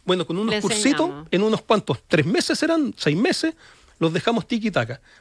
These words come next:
Speaker 1: Bueno, esa es la preparación que se cree que se necesita para hacerse cargo de este tema.
Speaker 2: Puede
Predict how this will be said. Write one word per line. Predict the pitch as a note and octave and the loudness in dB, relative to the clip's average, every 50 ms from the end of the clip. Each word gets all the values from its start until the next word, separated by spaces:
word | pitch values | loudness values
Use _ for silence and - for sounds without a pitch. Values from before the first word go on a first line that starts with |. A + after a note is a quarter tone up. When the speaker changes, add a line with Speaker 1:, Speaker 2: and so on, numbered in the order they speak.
| _ - | _ -6
Speaker 1:
Bueno, | - C#3+ - | -6 -4 -4
esa | - E3 - B3+ | -4 -4 -2 -2
es | |
la | B3+ A#3+ | -2 -2
preparación | G#3 F#3 F3+ D#3+ C#3+ C3+ - - F#3+ G#3 | -2 -2 -2 -4 -4 -4 -2 -2 -2 -2
que | G#3 - | -2 -4
se | - - - A#2 | -6 -4 -4 -2
cree | - - C4+ E4 A#3+ D3+ F#3 B3 - _ _ _ _ | 0 0 2 2 2 0 -2 -4 -8 _ _ _ _
que | - - | -8 -6
se | - - C#3+ | -2 -2 -2
necesita | C#3+ - - C#3 - F#3 F3 - - - | -2 -2 -4 -4 -4 -2 0 -2 -2 2
para | - F3 G3 - - - - _ _ _ _ _ | 2 2 2 2 -2 -4 -12 _ _ _ _ _
hacerse | - D3+ - E3 - - C#3 | -10 -6 -6 -6 -6 -6 -4
cargo | C3+ D3 C#3 C#3 C#3 | -4 -4 -4 -4 -6
de | |
este | B2 - C3 | -6 -6 -4
tema. | - E4+ | -2 -2
Speaker 2:
Puede | F4+ F#4 F#4 D4+ - | -2 0 0 -2 -4